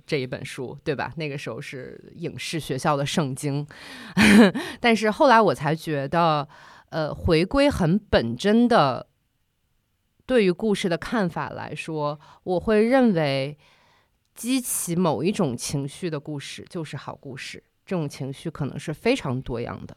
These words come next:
它可能是开心的、不开心的，甚至是有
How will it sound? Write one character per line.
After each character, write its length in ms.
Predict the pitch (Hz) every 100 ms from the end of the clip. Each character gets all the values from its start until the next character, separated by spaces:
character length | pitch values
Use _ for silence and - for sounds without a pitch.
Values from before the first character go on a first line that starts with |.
| _
它 120 | 147
可 140 | - 135
能 140 | -
是 140 | 156 147
开 300 | - 170 175
心 240 | 175 170
的、 100 | 135
不 180 | - 160
开 300 | - 135 135
心 180 | - - -
的， 120 | - - _
甚 180 | - 240
至 80 | 165
是 180 | -
有 140 | 160